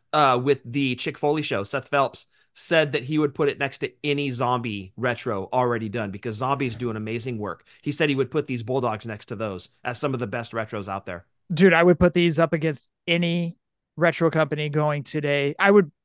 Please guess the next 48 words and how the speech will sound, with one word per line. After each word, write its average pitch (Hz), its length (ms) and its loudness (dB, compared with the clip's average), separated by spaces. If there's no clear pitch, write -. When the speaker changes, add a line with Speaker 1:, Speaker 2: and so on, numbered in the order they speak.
Speaker 2:
say 185 280 2
these 165 260 -2
are 160 60 0
damn 151 260 -2
near 147 220 0
perfect. - 680 -2
Speaker 1:
Would 143 180 0
you 165 60 0
put 180 140 0
'em 170 80 0
next 160 200 0
to 165 80 -2
the 147 80 2
Hasbros 147 580 2
and 135 120 -4
be 131 120 0
like, 120 280 0
"Yeah, 190 180 8
Speaker 2:
Oh, 180 200 8
Speaker 1:
these 151 100 4
are, 156 40 0
Speaker 2:
yeah. 156 200 2
Speaker 1:
these 123 180 -4
are 120 120 0
it"? 117 260 -4
Okay. 110 280 -6
Speaker 2:
Oh, 170 220 6
dude. 156 280 -2
Honestly, 196 600 4
picture 226 280 4
Hasbros 202 680 4
with 175 180 0
an 160 120 -6
updated 165 720 2
kind 160 260 -2
of 143 100 0
look 147 200 0
to 180 220 6
'em. 202 160 2
Speaker 1:
Do 156 80 -4
they 180 100 2
have 220 160 4
that 240 160 2
sheen, 196 380 -4
though? 214 340 -2
That 135 160 -2
Hasbro 165 440 -4
sheen? 180 440 -8